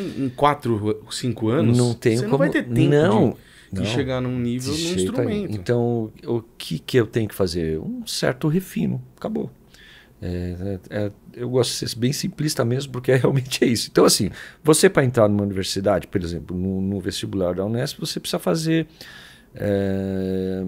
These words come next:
Speaker 2: a, em princípio, entre aspas, porque, óbvio, se o menino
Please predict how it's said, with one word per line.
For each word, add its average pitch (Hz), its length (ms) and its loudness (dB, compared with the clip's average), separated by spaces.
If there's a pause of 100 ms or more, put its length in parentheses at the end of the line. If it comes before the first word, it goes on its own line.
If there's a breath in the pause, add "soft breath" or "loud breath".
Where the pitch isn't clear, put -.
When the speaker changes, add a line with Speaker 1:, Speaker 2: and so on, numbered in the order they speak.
(160)
Speaker 2:
a, 90 460 -6 (400)
em 123 160 0
princípio, 107 880 -2
entre 90 300 -2
aspas, 73 420 -6
porque, - 180 -12
óbvio, 78 440 -10 (100)
se - 140 -10
o 104 40 -8
menino 101 400 -4